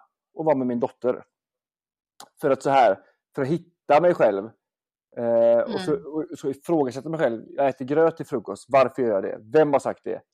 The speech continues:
Speaker 1: Tycker jag att det är gott? Eh, ja, det tycker jag faktiskt är gott fortfarande. Då gör jag det. Jag tittar på T V väldigt mycket.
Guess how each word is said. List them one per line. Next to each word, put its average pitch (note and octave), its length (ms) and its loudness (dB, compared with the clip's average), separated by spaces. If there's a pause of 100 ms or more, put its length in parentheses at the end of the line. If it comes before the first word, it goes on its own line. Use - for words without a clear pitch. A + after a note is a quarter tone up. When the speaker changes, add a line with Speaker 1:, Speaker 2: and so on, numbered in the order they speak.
Speaker 1:
Tycker D3+ 220 -4
jag B2 40 0
att G2+ 40 -8
det A#2+ 60 -8
är A2+ 40 -4
gott? - 340 -10 (540)
Eh, - 100 -8
ja, C3+ 200 8
det C3+ 80 4
tycker B2+ 240 -6
jag A2+ 40 -4
faktiskt A#2 300 -6
är B2 200 6
gott A2 160 -4
fortfarande. - 420 -6 (160)
Då C#3+ 140 0
gör A#2+ 160 4
jag B2 100 4
det. F#2+ 140 -2 (540)
Jag - 80 -20
tittar D#3 160 -4
på C3+ 80 -8
T D#3+ 300 2
V D3 100 0
väldigt E3 200 2
mycket. A#2 320 -8